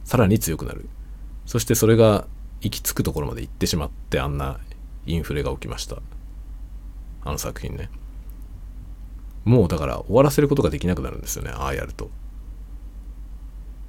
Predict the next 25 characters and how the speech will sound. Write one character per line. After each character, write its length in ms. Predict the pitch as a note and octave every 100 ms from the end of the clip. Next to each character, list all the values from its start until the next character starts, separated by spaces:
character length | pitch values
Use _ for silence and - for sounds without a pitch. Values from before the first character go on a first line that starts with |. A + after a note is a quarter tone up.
| - - - - -
な 140 | G#2+
の 100 | E2+
で、 200 | D2 C#2
何 260 | D2+ C3+ B2+
か 140 | F2
を 60 | C#2+
克 300 | - - F2+
服 200 | - F#2
し 80 | -
て 100 | -
成 260 | - F2
長 280 | - F2 E2
し 120 | -
て、 240 | - A#2 - - - - - - - - - - - -
か 160 | D3+
つ 240 | C3+ D2+ - -
年 320 | D3+ - G#2
を 80 | C#2+
取 200 | - -
る。 60 | - - - - - - - - - - - - - - - - - - -
年 260 | B2+ E3
を 100 | A2
取 180 | F2 C#2
る 60 | -
と、 300 | C2 B1+